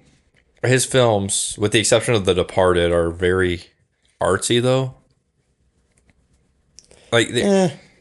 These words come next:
Speaker 1: have you watched Gangs of New York?
Speaker 2: Not recently.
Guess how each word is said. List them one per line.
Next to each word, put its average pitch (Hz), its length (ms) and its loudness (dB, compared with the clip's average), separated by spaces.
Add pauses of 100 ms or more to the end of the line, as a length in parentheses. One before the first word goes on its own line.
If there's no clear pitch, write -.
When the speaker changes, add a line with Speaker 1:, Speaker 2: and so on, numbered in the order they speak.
(680)
Speaker 1:
have 110 100 -2
you 104 80 0
watched 120 220 0
Gangs 151 180 -2
of 147 80 -2
New 147 80 -4
York? 147 540 -4 (920)
Speaker 2:
Not 101 220 -6
recently. 95 420 -8